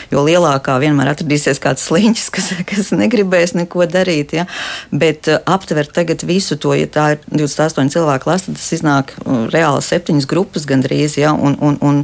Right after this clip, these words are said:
visu rezultātus objektīvi novērtēt ir ārkārtīgi grūti, tā ka tas modelis ar tām mazajām grupām, nevis klasēm, man liekas, ka ir ļoti, ļoti tāds skaists <laughs> nākotnē orientēts.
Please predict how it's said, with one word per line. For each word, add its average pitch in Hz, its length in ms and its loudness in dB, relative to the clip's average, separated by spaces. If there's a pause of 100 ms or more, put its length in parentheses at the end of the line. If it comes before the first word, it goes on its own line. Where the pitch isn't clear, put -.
(260)
visu 170 400 0
rezultātus 147 760 0
objektīvi 151 500 -2
novērtēt 165 540 0
ir 151 120 0
ārkārtīgi 147 500 -2
grūti, 156 400 -2
tā 143 160 2
ka 143 160 -4 (260)
tas 156 240 0
modelis 160 400 2
ar 135 100 -4
tām 139 240 2
mazajām 143 600 2
grupām, 143 760 0
nevis 147 300 0
klasēm, 151 640 0
man 143 160 2
liekas, 147 180 -4
ka 139 140 -2
ir 139 80 -4
ļoti, 151 360 -2
ļoti 131 400 -2 (500)
tāds - 360 -4
skaists - 540 -2 (100)
<laughs> 190 160 4
nākotnē 151 680 2
orientēts. 147 880 -2